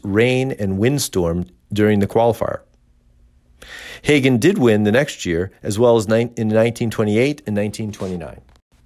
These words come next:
In nineteen eighty on this day, Jack Nicklaus won his fourth U S Open at Baltusrol Country Club in New Jersey, setting a new scoring record at two seventy-two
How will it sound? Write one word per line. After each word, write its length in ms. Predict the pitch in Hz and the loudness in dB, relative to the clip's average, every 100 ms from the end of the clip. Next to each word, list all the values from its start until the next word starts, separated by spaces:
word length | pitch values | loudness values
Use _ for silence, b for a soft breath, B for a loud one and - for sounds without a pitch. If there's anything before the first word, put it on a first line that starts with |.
| _ - B B B | _ -20 B B B
In 140 | 139 | 0
nineteen 420 | 143 175 175 151 | 2 2 2 0
eighty 300 | 143 190 156 | 0 2 2
on 100 | 92 | 2
this 180 | 92 85 | 0 -4
day, 260 | - 85 101 | -4 -4 -2
Jack 380 | 110 135 139 127 | 2 2 0 -2
Nicklaus 600 | 139 180 98 92 - - | -2 0 0 -2 -4 -4
won 240 | 104 107 | 0 0
his 180 | 107 98 | 0 -4
fourth 480 | - 127 151 180 160 | -4 0 2 2 0
U 120 | 143 | 0
S 180 | 139 - | 0 0
Open 400 | 135 131 92 90 B B | -2 -2 -4 -6 B B
at 240 | - 92 - | -4 -2 2
Baltusrol 720 | 143 - 104 - 87 90 - | 0 0 -4 -2 -2 -2 -4
Country 280 | 104 - 92 | -4 -4 -4
Club 280 | 90 87 - | -4 -4 -4
in 80 | 107 | -4
New 120 | 98 | -2
Jersey, 440 | 87 113 98 - - _ B B B | 0 0 0 -6 -14 _ B B B
setting 300 | - 117 113 | 0 2 2
a 40 | |
new 180 | 123 180 | 2 0
scoring 460 | - 180 185 147 | 0 2 2 2
record 320 | 98 90 110 101 | 0 0 0 -4
at 160 | - | -4
two 200 | - 151 | -4 -2
seventy-two 840 | - 147 135 127 117 - 110 90 | 0 -2 0 -2 -4 -2 -2 -2